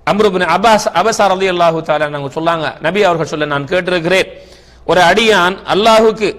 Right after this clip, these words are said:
அவனுடைய இரட்சகனுக்கு மிக நெருக்கமாக இருக்கக்கூடிய நேரம் இரவுடைய கடைசி பகுதி. நீ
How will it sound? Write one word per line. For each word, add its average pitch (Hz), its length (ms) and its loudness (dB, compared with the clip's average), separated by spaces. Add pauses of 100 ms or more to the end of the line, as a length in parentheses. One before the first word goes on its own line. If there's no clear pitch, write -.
(120)
அவனுடைய 180 280 0
இரட்சகனுக்கு 208 480 0
மிக 185 160 -2
நெருக்கமாக 208 580 2
இருக்கக்கூடிய 190 400 0
நேரம் 208 380 0 (300)
இரவுடைய 185 640 2 (460)
கடைசி 196 460 -2
பகுதி. 123 720 -6 (1500)
நீ 220 500 0